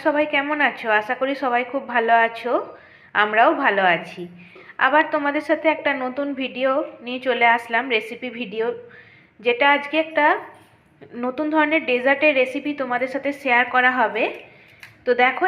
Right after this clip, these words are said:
এখানে সাবু নিয়েছে দিদি, বড় দানা সাবু, প্রায় দেড় ঘন্টা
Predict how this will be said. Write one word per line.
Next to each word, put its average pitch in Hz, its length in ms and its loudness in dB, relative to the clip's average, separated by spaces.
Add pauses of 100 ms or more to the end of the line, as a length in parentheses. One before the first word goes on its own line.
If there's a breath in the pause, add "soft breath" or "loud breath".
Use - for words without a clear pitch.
এখানে 302 300 0 (420)
সাবু 247 280 2 (140)
নিয়েছে 269 340 -2
দিদি, 247 160 -6 (120)
বড় 226 220 4
দানা 262 200 2 (100)
সাবু, 233 260 2 (240)
প্রায় 254 300 6
দেড় 233 240 2
ঘন্টা 269 260 0